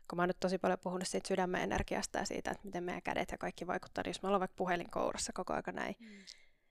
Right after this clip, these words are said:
Speaker 1: niin sit se voi vaikuttaa sun sydämen energiaan myöskin, tai jos sä oot koko aika sillä niinku tietokoneen ääressä tai tälleen, niin vaikuttaa niinku siihen, ja sitten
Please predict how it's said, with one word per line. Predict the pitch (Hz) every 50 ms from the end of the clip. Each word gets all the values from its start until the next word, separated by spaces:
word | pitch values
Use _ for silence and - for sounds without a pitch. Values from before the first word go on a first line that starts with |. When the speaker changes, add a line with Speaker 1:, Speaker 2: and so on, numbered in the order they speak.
| - -
Speaker 1:
niin | 185 175 175 180 180 - - - _ _ _ - _ _ _ _ _ _ -
sit | 214 - 240 - - - - - - - - - - - -
se | - 233 208
voi | 214 220
vaikuttaa | 247 233 214 - - - - 185
sun | - - 190
sydämen | - - - - - - - - - - - -
energiaan | 196 196 196 - - - - - 185 - - - -
myöskin, | - - - - 202 - - - - 202
tai | - - -
jos | 190 - -
sä |
oot | 220 -
koko | - 202 190 - -
aika | - - - -
sillä | - - - -
niinku | - - - - 202 - - - - - -
tietokoneen | - - - - - - - - - - -
ääressä | - - - - - - - - -
tai | - - 196 190 - - - - - - - - - -
tälleen, | - - - - -
niin | 202 - - - - - - - - - - _ - - - _ _ - - - - - - - - - -
vaikuttaa | 226 220 - 208 - - 190
niinku | 170 165 165 -
siihen, | 170 - 185 170 170 170 175 170
ja | 170 180
sitten | - 185 - - - -